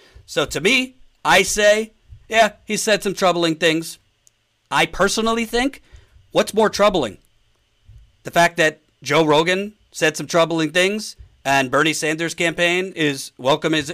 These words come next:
welcoming his endorsement, or the fact that Joe Biden literally pushed the crime bill that has ushered in mass incarceration in this country? The fact that Joe Biden's policies have harmed black people,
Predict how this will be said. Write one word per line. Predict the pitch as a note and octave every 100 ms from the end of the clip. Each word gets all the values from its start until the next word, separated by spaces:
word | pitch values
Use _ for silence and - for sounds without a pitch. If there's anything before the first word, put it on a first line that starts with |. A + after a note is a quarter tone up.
| - -
welcoming | C#3 D3+ D#3 D3
his | D3
endorsement, | C#3 C3+ F#3+ F#3+ B3+ B3+ - -
or | - E3
the | D#3+
fact | F3 E3
that | D3+
Joe | D3+ F3+
Biden | D#3+ F3 F#3 C3+ A2+ - _
literally | E3 G3 F3+
pushed | D#3+ G3+ F3+ -
the |
crime | - E3 D#3+ F3
bill | C3 G#2+ G2+ - _ -
that | D3+
has | D3+ A#2+ -
ushered | F3 - F3 -
in | E3 E3 A#2+ A2 _ _ -
mass | B2+ D#3 D3+
incarceration | F#3 D3+ D#3+ C#3 C#3 C#3 D#3 - A2 F#2 _ _ _
in | D3+ D#3+
this | D3
country? | - D#3 D3+ - C#3 _ _ _ _ _ -
The | -
fact | F3+ E3+ -
that | D#3 - _
Joe | A#2+ F3
Biden's | F3+ F3 D#3
policies | - - G#3+ G3+ - A#2 F#2 - - _ -
have | C#3+
harmed | D3+ C#3 A2+ F#2 - _ _ _ _ -
black | D3+ B2+ -
people, | A#2 - -